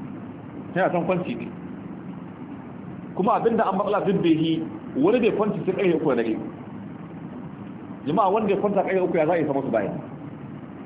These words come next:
Wani bai kwanci sai an ce ma ƙarfe huɗu ma, sai kusa asuba wani kwanci. Ta fi hashe yi ta. Kalli wa gashigantaka,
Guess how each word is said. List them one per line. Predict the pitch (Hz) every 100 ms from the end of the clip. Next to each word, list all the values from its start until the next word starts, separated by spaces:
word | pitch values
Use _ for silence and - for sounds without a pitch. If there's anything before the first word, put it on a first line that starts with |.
| - - - - - - - - - -
Wani | 139 240
bai | 247
kwanci | 214 226 196 -
sai | 202
an | 226 196
ce | 190
ma | 180
ƙarfe | 180 202 170
huɗu | 170 185
ma, | 180 147 107 - -
sai | 254
kusa | 220 247 226
asuba | 170 185
wani | 175 156
kwanci. | - - - - - - - - - - - - -
Ta | 202
fi | 190
hashe | 208 196 165
yi | 165 -
ta. | - - - - - - - - - - - - - - - - - - - - -
Kalli | - 135 160
wa | 190
gashigantaka, | 151 151 147 139 160 165 147